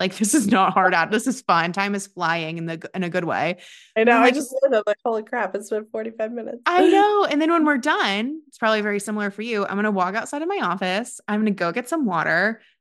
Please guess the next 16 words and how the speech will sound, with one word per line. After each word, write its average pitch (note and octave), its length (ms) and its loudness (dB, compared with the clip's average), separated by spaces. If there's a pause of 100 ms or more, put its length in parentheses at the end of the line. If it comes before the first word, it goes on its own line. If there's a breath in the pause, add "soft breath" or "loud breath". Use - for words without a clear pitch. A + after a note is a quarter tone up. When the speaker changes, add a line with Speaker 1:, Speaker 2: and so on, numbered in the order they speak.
Speaker 1:
My G3+ 160 2
little G#3+ 340 -2
ones G3+ 280 0
are G#3 60 -2
gonna G3+ 180 0
run F3 140 -2
up G3+ 100 -4
to - 120 -12
me G3+ 60 -6
and F#3+ 60 -4
I'm F3 80 -4
gonna F3 100 -4
give E3 160 -6
them A3 140 0
hugs. A3+ 720 0 (440 soft breath)
And A3+ 560 0